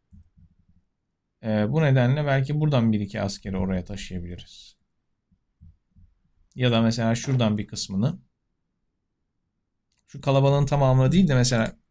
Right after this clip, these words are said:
üç tane birlik yeterli olur. Üç, üç tane aşırı deneyimli olmayan birlik al-, al-, alalım. Ee, bunları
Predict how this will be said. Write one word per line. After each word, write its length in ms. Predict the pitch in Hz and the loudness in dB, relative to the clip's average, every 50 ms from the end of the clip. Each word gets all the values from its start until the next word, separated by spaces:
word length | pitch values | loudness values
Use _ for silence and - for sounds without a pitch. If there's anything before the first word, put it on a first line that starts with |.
| _ _ _ _ _ _ _ _ _ _ - | _ _ _ _ _ _ _ _ _ _ -4
üç 200 | 180 180 - - | -4 -2 -2 -2
tane 280 | - 127 120 120 117 117 | -2 0 0 0 2 2
birlik 320 | 120 117 120 151 170 165 | 2 2 2 0 0 0
yeterli 440 | 139 127 123 - 135 127 123 123 117 | 0 0 0 2 0 0 2 2 0
olur. 220 | 107 101 131 151 - - - 151 | 0 -2 -2 -6 -10 -14 -18 -18
Üç, 340 | - - - - - - _ - | -16 -16 -16 -18 -20 -20 _ -20
üç 160 | - - - | -20 -20 -12
tane 280 | - 143 135 135 139 135 - _ _ _ _ _ - | -6 -2 0 0 -2 -2 -6 _ _ _ _ _ -10
aşırı 340 | 127 127 - - 143 143 135 | -8 -6 -4 -2 -2 0 2
deneyimli 380 | 131 123 123 120 123 123 123 | 4 4 4 6 6 6 4
olmayan 400 | 123 123 113 104 95 92 90 101 | 4 4 2 2 0 0 -2 -4
birlik 300 | 92 92 - - - - | -8 -10 -12 -14 -18 -20
al-, 120 | - - - - _ _ | -18 -18 -18 -20 _ _
al-, 200 | - 98 92 90 87 - _ _ - | -14 -12 -12 -12 -12 -18 _ _ -12
alalım. 320 | 95 92 92 90 92 - _ _ _ _ _ _ _ _ _ _ _ _ _ _ _ _ _ _ _ _ _ _ _ - | -10 -10 -8 -10 -10 -14 _ _ _ _ _ _ _ _ _ _ _ _ _ _ _ _ _ _ _ _ _ _ _ -10
Ee, 360 | - 110 104 101 101 98 104 120 | -6 -4 -2 -2 -2 -2 -2 0
bunları 800 | 143 151 147 143 139 127 127 151 170 180 180 190 190 190 - | 2 2 2 2 2 2 2 4 4 4 4 4 2 0 -2